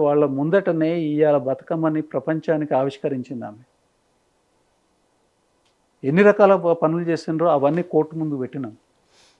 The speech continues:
కోర్టులో, కోర్టు పరిశీలన చేసింది, అప్రిషియేట్ చేసింది ఆమె వర్క్ని, జాగృతికి సంబంధించిన వర్క్ని అప్రిషియేట్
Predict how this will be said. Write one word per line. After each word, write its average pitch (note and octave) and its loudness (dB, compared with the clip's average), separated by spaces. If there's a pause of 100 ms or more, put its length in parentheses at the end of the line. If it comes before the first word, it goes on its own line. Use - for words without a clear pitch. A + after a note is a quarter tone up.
(420)
కోర్టులో, F3 2 (180)
కోర్టు F#3+ 2
పరిశీలన G#3 0
చేసింది, B2+ -6 (1500)
అప్రిషియేట్ C4+ 4
చేసింది G#3 2
ఆమె E3+ 4
వర్క్ని, D3+ 0
జాగృతికి C#3+ 0
సంబంధించిన C3 -4 (120)
వర్క్ని D3 -6
అప్రిషియేట్ C#3+ -8